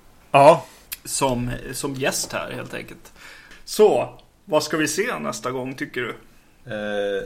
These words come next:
Speaker 3: jag har efter mycket övervägande valt, eh, The Beast, La Bété från nittonhundrasjuttiofem. Eh, en fransk film av en, eh, polsk regissör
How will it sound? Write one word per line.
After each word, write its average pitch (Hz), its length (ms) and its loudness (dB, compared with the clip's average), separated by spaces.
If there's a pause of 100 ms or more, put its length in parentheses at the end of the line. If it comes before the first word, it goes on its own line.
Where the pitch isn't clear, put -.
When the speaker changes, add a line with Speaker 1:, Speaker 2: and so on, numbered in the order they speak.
(280)
Speaker 3:
jag 160 680 0 (160)
har 127 600 -2 (320)
efter 101 720 -8 (220)
mycket - 300 -16
övervägande 107 640 -8 (140)
valt, 139 760 -2 (400)
eh, 98 420 -8 (260)
The 123 100 2
Beast, 123 920 -8 (240)
La 117 300 -2
Bété 117 420 -4 (360)
från 113 140 -12
nittonhundrasjuttiofem. 101 920 -4 (320)
Eh, 95 560 -8
en 98 240 -10 (440)
fransk 135 340 -2
film 110 240 -2
av 104 360 -6 (120)
en, 95 420 -8
eh, 95 280 -10 (120)
polsk 120 480 -4
regissör 101 680 0